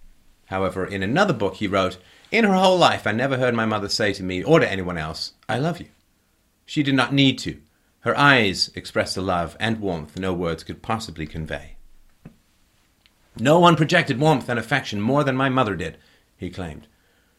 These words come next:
"But she never indulged in the present-day custom which I find nauseating of hugging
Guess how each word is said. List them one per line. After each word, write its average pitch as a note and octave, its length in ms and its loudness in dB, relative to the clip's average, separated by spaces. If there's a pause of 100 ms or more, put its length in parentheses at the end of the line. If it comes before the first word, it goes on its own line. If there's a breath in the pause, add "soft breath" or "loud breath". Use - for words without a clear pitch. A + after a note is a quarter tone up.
(320)
"But B2+ 100 0
she F#3+ 100 0
never G3+ 220 4
indulged B2+ 520 6
in A2+ 100 0
the F#2 60 -2
present-day A2 580 0
custom G2 480 -4
which F#2 160 -8
I G2 120 -4
find F#2 360 -6
nauseating F#2+ 760 -4
of D#2 120 -14
hugging G#2 460 -4